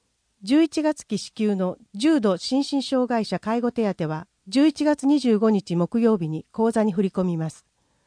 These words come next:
個人宛ての通知はしませんのでご了承ください。在宅高齢者介護手当とは支給日が異なりますのでご注意ください。問い合わせ、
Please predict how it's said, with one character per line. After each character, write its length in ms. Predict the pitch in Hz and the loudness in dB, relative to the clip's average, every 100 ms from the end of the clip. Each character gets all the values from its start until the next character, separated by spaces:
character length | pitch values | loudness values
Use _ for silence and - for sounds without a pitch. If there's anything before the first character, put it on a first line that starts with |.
| _ _ _ _ _ _ | _ _ _ _ _ _
個 140 | - 240 | 2 2
人 200 | 277 285 | 4 2
宛 120 | 269 | 2
て 100 | 269 | 2
の 140 | 262 | 0
通 200 | - 269 | 0 -2
知 120 | 254 262 | 0 0
は 80 | |
し 120 | 247 262 | 0 -2
ま 100 | 262 | 0
せ 180 | 277 | 0
ん 60 | 254 | 2
の 80 | 190 | 2
で 120 | 165 | 0
ご 120 | 180 | 2
了 160 | 208 208 | 2 2
承 200 | 220 202 | 0 -2
く 80 | 185 | -2
だ 120 | 175 | -4
さ 180 | 190 156 | -6 -8
い。 100 | - _ _ _ _ _ _ _ _ _ _ _ _ _ | -12 _ _ _ _ _ _ _ _ _ _ _ _ _
在 220 | 247 302 | 2 2
宅 220 | 311 302 | 2 -4
高 240 | - 294 294 | -2 2 6
齢 140 | 269 | 4
者 160 | 240 196 | 2 -2
介 220 | 262 247 | 0 2
護 100 | 254 | 0
手 200 | 262 226 | 0 -4
当 120 | - | -4
と 140 | 160 175 | -6 -4
は 200 | 160 185 _ | -6 -10 _
支 200 | - - | -12 -6
給 180 | 277 269 | 0 2
日 100 | 220 | 2
が 120 | 180 202 | -2 -4
異 140 | 220 | -2
な 160 | 226 220 | 0 0
り 60 | |
ま 120 | 214 | -2
す 140 | 185 185 | -4 -4
の 100 | 165 | -4
で 100 | 160 | -2
ご 140 | 170 | -2
注 200 | - 226 | -2 -2
意 80 | 190 | -2
く 100 | 156 | -4
だ 120 | 147 | -8
さ 180 | - 147 | -8 -12
い。 80 | - _ _ _ _ _ _ _ _ _ _ | -12 _ _ _ _ _ _ _ _ _ _
問 220 | - 254 254 | 0 2 4
い 60 | |
合 60 | 226 | 4
わ 120 | 220 | 2
せ、 280 | - 190 | -2 -6